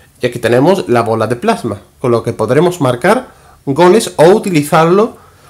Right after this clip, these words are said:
como arma a distancia, ¿de acuerdo? Aquí tenemos lo más import-, una de las cosas más importantes del juego, que es la portería. Aquí debe de entrar nuestro Iron para poder marcar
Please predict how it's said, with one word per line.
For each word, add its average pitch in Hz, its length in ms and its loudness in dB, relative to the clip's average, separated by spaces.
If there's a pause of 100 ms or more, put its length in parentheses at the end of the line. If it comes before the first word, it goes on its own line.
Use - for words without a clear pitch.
(140)
como 190 480 2 (180)
arma 156 640 2
a 139 160 0
distancia, - 680 -4 (220)
¿de - 100 -20
acuerdo? 214 440 -8 (380)
Aquí 180 180 -6
tenemos 233 560 0
lo 160 280 0
más 214 280 2
import-, 170 420 0
una 220 180 4
de 208 80 4
las 160 100 2
cosas 202 260 0
más 175 160 -2
importantes 180 800 0
del 117 160 0
juego, 110 400 -2
que 160 120 0
es - 220 -4
la 170 360 0
portería. 110 520 -4 (960)
Aquí 147 300 -2
debe 185 320 2
de 185 80 4
entrar 139 580 2
nuestro 131 440 -2 (160)
Iron 285 320 0 (280)
para 135 220 2
poder 160 380 4
marcar 147 640 2